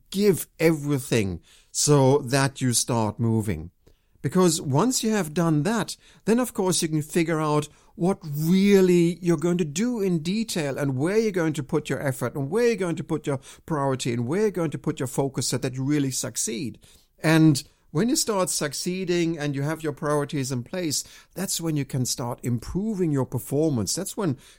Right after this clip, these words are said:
Coach Oscar, he comes up to me and says, "Colin, you want to put your elbows a little higher because then it's easier when you lift the bar." And he's rightly so. And that's the fun part when he starts recognizing the progress. And even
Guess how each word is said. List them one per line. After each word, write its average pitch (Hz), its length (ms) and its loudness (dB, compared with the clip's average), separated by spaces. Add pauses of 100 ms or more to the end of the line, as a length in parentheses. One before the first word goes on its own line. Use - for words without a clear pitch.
Coach 160 360 4
Oscar, 156 420 2
he 131 140 6
comes 135 360 4
up 147 280 0
to 151 100 -2
me 135 180 2
and 127 120 -2
says, 117 240 -2
"Colin, 175 320 -2
you 147 80 -4
want 165 200 -2
to 151 60 -8
put 180 240 -8
your 165 140 -10
elbows 156 420 -8
a 135 60 -8
little 123 240 -6
higher 110 340 -6 (300)
because 131 200 -8
then 160 140 0
it's - 220 0
easier 147 580 0 (300)
when 139 360 2
you 127 140 0
lift 117 400 0
the 117 80 -6
bar." 107 360 -8 (520)
And 135 180 4
he's 120 240 4
rightly 117 360 2
so. 101 380 -2
And 120 200 -2 (400)
that's - 260 -2
the 151 100 -2
fun 151 380 -2
part 110 320 -4
when 110 140 -4
he 107 60 -2
starts 104 440 -8
recognizing 117 760 -4
the 98 80 -8
progress. 120 680 -2
And 117 100 -4
even 226 240 -6